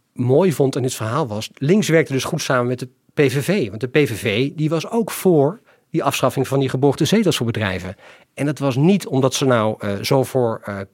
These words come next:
klimaataanpak zijn of voor duurzaamheid.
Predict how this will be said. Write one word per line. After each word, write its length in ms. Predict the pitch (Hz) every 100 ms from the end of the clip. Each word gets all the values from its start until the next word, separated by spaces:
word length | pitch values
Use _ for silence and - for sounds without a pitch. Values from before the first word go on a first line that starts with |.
| _
klimaataanpak 840 | - 143 131 151 151 131 143 143 -
zijn 460 | 147 139 143 135 - - _
of 140 | 120
voor 140 | - 98
duurzaamheid. 640 | 120 156 147 127 165 -